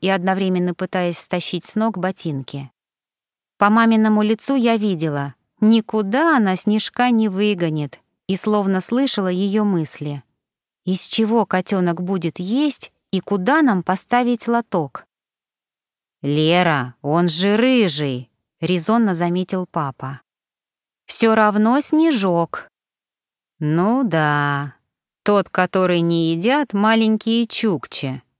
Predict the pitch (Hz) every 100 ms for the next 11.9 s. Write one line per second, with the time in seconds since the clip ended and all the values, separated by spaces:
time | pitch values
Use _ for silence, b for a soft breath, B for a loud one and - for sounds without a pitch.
0 | _ _ - 170 180 185 202 185 175 -
1 | 170 180 180 175 175 170 170 220 220 -
2 | 190 202 202 190 156 151 - 170 180 208
3 | 240 202 185 185 190 - 165 143 127 131
4 | - _ _ _ _ _ 240 233 254 226
5 | 220 214 220 214 220 226 - 214 180 147
6 | - 131 135 _ _ - 302 269 240 277
7 | 285 277 196 147 127 - _ _ _ _
8 | _ _ _ _ 185 214 208 214 208 240
9 | 233 190 175 185 226 226 226 208 190 196
10 | 196 202 285 311 - 180 175 196 180 190
11 | 196 180 175 196 185 170 156 139 143